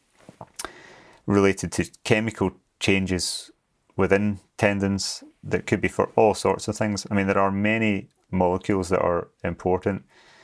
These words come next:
You know, there's things like nitric oxide. I mean, um, I remember actually looking at the research on nitric oxide, which is a, just an important biological molecule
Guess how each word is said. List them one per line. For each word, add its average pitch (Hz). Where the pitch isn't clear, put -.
You 98
know, 92
there's 85
things 95
like 87
nitric 101
oxide. 123
I 98
mean, 90
um, 87
I 98
remember 104
actually 87
looking 104
at 92
the 85
research 92
on 87
nitric 87
oxide, 92
which -
is -
a, 95
just -
an 98
important 98
biological 87
molecule 92